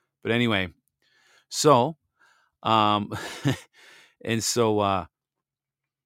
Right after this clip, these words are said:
so that's all I have for you today. And remember, at His Hard Line, we are firm, we are steadfast, and we are uncompromising.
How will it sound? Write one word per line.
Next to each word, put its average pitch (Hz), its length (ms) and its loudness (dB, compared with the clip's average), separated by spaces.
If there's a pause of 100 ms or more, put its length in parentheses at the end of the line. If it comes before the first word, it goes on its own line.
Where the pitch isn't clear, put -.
(760)
so 117 380 0 (420)
that's 120 220 0
all 127 140 0
I 120 80 0
have 107 240 -4
for 104 100 -8
you 101 80 -4
today. 90 520 -8
And 107 280 -4
remember, 117 540 -2 (280)
at 110 120 -4
His 139 200 0
Hard 156 200 -4
Line, 113 200 -2
we 110 140 -6
are 110 140 -2
firm, 131 520 -12 (140)
we 104 180 -4
are 107 140 -6
steadfast, - 680 -8
and 113 120 -8
we 110 160 -4
are 104 140 -2
uncompromising. 98 1040 -10